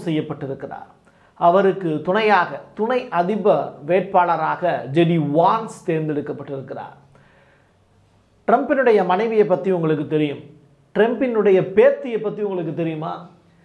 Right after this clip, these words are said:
ஜே டி வான்ஸ் பத்தி நீங்க கேள்விப்பட்டிருக்கலாம். ஜே டி வான்ஸினுடைய மனைவி உஷா ஒரு இந்தியர் அப்படிங்கிறதும், அவருக்கும் ஆர் எஸ் எஸ்க்கும் இடையில இருக்கக்கூடிய தொடர்பு என்ன அப்படிங்கிறத பத்தியும் உங்களுக்கு தெரியுமா?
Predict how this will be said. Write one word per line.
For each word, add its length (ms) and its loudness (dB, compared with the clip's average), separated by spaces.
ஜே 380 4
டி 160 -4
வான்ஸ் 540 -2
பத்தி 260 -2
நீங்க 360 0
கேள்விப்பட்டிருக்கலாம். 720 -2
ஜே 340 4
டி 140 -2
வான்ஸினுடைய 840 -2
மனைவி 400 0
உஷா 400 0
ஒரு 540 0
இந்தியர் 680 0
அப்படிங்கிறதும், 540 -2
அவருக்கும் 500 0
ஆர் 280 2
எஸ் 320 -10
எஸ்க்கும் 280 -4
இடையில 440 4
இருக்கக்கூடிய 640 0
தொடர்பு 400 2
என்ன 240 2
அப்படிங்கிறத 480 -2
பத்தியும் 320 -4
உங்களுக்கு 340 -2
தெரியுமா? 420 -2